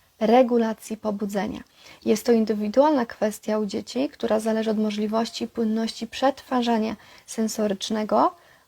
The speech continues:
oraz zależa od temperate-, temperamentu dziecka,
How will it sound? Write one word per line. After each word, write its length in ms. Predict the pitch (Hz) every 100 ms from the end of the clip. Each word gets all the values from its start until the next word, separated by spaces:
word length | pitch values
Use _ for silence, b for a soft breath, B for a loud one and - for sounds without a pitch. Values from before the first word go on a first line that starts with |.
| -
oraz 420 | 226 226 220 - _ _
zależa 680 | 220 220 214 220 220 233 311 339 _ _
od 200 | - 220
temperate-, 760 | - 226 214 220 214 - 240 233
temperamentu 760 | 247 285 277 226 220 214 208 202
dziecka, 400 | 185 - -